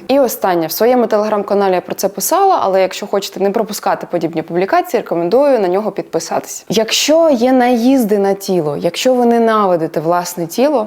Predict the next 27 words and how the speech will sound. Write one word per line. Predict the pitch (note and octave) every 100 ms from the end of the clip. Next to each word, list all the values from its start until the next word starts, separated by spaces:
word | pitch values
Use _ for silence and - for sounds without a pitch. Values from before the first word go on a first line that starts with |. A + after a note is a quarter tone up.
| G#3+
то | A3+ G#3+ G#3 G3+
ви | F3+ B3+
точно | C4+ G#3+ F#3+ - F#3 D#3+
не | -
в |
контакті | - F3 F3+ G3+ -
зі | D#3+ D#3
своїми | - E3 E3+ E3+
переїданнями. | - G3 G#3 F3+ - C3 - -
Ну | B3+
дивіться, | C#4 G#3 - D#3+
я | D3+ C4+ D#4+ -
візьму | A#3 A#3+ C#4+
ручку | A3+ F3+ - - - - _ - - - - - -
і | A3+
почну | B3 B3 C#4 D#4+
малювати | D4+ B3+ A#3+ G#3 F3 F3
на | E3
собі | E3+ - D#3+ D3 D3+
всякі | - A#3+ C4 A3+
малюнки. | G3 D#3 E3 G3+ - - - - - - - - - - -
І | A#3+
така, | - B3+ B3+ C4 A#3 - - -
фу, | - - C4 D#4 D4 B3 - -
ручка | - F#3 G#3 - F#3
не | F#3
пише. | F#3 E3 - F3+